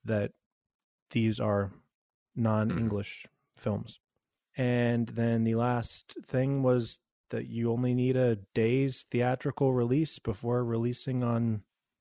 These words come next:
Speaker 1: streaming
Speaker 2: Yeah.
Speaker 1: services as well, which is a big, big win for Netflix.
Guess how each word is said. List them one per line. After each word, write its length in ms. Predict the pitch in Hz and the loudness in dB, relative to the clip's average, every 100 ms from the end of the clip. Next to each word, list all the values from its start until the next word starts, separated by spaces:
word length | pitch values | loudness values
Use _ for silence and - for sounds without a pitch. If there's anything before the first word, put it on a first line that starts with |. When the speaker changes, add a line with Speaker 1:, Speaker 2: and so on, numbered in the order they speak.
| _ _ _ _ _ - | _ _ _ _ _ -14
Speaker 1:
streaming 380 | - 131 131 139 | -4 2 4 2
Speaker 2:
Yeah. 40 | |
Speaker 1:
services 600 | 123 139 135 - 135 127 | 2 -2 -2 -2 0 0
as 140 | 127 113 | 0 -2
well, 320 | 110 180 190 _ _ _ _ _ | 0 -2 -4 _ _ _ _ _
which 100 | - | -6
is 120 | 127 110 | -2 0
a 80 | 107 | 0
big, 300 | 113 117 113 - - | 0 -2 -2 -16 -14
big 160 | - 117 | -6 -2
win 260 | 117 120 123 | 2 2 2
for 180 | - 113 | 0 0
Netflix. 500 | 139 - 135 - | 0 -2 -6 -6